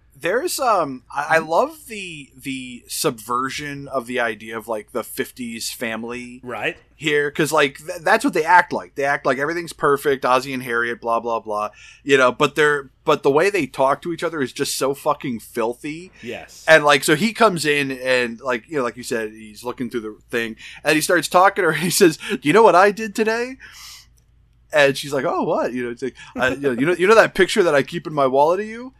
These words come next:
Speaker 1: I totally beat off to it." <laughs>
Speaker 2: Uh, young love. <laughs>
Speaker 1: Young, young love.
Speaker 2: And then that transitions right into the two of them, uh, having sex, Mo. And once again, we get that wonderful internal angle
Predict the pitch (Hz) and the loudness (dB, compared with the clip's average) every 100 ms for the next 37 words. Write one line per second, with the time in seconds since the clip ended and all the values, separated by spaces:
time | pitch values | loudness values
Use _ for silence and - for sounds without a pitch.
0 | - - - 127 104 104 113 110 104 104 | -10 -8 -4 -6 -6 -8 -6 -4 -2 -2
1 | - - 117 110 120 - - 233 - 247 | -4 -6 -6 -4 -2 -2 4 4 8 8
2 | 285 285 277 294 285 294 302 - - - | 8 6 6 4 2 -2 -4 -6 -8 -10
3 | _ 302 - - - _ _ 135 156 139 | _ -10 -8 -10 -10 _ _ -2 0 0
4 | 139 127 - 185 131 190 196 175 139 110 | -2 -6 -14 -16 -6 -6 -4 -4 -4 -8
5 | 107 - 277 294 - 320 294 269 165 196 | -6 -2 2 2 2 2 2 4 4 2
6 | - _ _ 139 127 131 123 107 95 92 | -4 _ _ -2 -2 -2 -4 -4 -6 -10
7 | _ _ 156 156 160 143 156 160 196 160 | _ _ -10 -6 -6 -6 -8 -6 -6 -6
8 | 143 139 131 110 147 269 - 131 123 107 | -8 -12 -14 -10 -8 -8 -10 -16 -16 -18
9 | - 113 101 113 117 - 117 113 139 131 | -16 -16 -14 -16 -18 -18 -16 -12 -12 -12
10 | 123 190 190 - 117 131 139 180 202 180 | -12 -10 -10 -10 -12 -10 -10 -10 -12 -8
11 | 220 170 156 165 165 147 _ _ 165 311 | -6 -6 -8 -8 -6 -8 _ _ -8 -8
12 | 294 202 180 151 156 160 - 247 277 165 | -8 -6 -8 -8 -12 -12 -10 -6 -6 -6
13 | 151 208 156 117 120 | -6 -6 -8 -10 -12